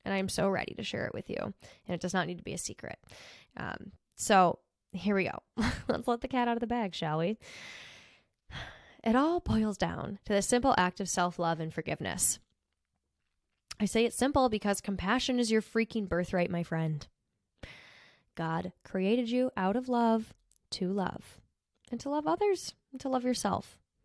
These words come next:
Okay, so how does self-love have anything to do with commitments? Here's the deal. This thing called integrity,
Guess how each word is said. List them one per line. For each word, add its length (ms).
Okay, 120
so 140
how 340
does 180
self-love 500
have 100
anything 320
to 80
do 200
with 160
commitments? 560
Here's 220
the 60
deal. 240
This 100
thing 160
called 160
integrity, 800